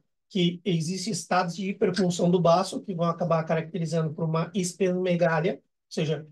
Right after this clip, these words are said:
o baço ele tá se comportando de tal maneira que ele tá sendo, tá, tá, tá tendo um estímulo maior, tá tendo uma função, ou talvez uma das suas funções, que é hemocatereses, que seria a filtragem de células,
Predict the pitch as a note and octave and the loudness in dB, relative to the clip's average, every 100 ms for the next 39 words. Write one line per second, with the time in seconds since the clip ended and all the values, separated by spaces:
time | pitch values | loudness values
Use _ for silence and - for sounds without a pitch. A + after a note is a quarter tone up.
0 | _ - D#3+ F3+ E3+ G3+ E3 F3+ F3 F3+ | _ -4 0 2 2 0 -2 -2 -2 -2
1 | F#3+ F3 F3 - F3+ E3+ E3 E3 E3 E3+ | -2 0 0 0 2 2 2 -2 -2 -4
2 | - D3+ E3+ D#3+ F3+ - - F3+ - F3 | -2 -2 0 0 0 -2 -4 -4 -4 -6
3 | E3 - E3+ E3 D#3+ D#3 D#3 F3 E3 F3 | -6 -4 0 2 2 2 2 0 0 2
4 | E3+ - G3+ F#3 F#3 E3+ D3+ - _ _ | 2 0 -4 -2 0 0 -2 -6 _ _
5 | F3+ F3 F3 E3 E3 D#3+ - - G3 F3+ | -6 -2 -2 0 0 -2 -4 2 2 4
6 | G3+ F#3+ G3+ G#3 - G3+ F#3+ F3 E3 F3+ | 2 4 4 0 -2 0 2 2 2 -2
7 | F3+ F#3 F3+ F3+ F3 G3 F3 F3 D3+ - | -2 -2 -4 -4 -6 -6 -2 -2 -4 -8
8 | - _ _ _ - E3+ E3+ F3 F3+ F#3 | -18 _ _ _ -2 2 2 0 0 0
9 | E3+ E3 D#3 D3+ - - E3 G3 E3 E3 | 0 0 -2 -6 -12 -10 -6 -4 2 2
10 | D#3 F#3 E3+ - E3+ E3 D#3+ D3+ D#3+ D#3+ | 2 0 -2 0 4 4 2 -4 -6 -8
11 | - E3+ E3 D#3+ D3+ - | -2 2 4 2 -2 -6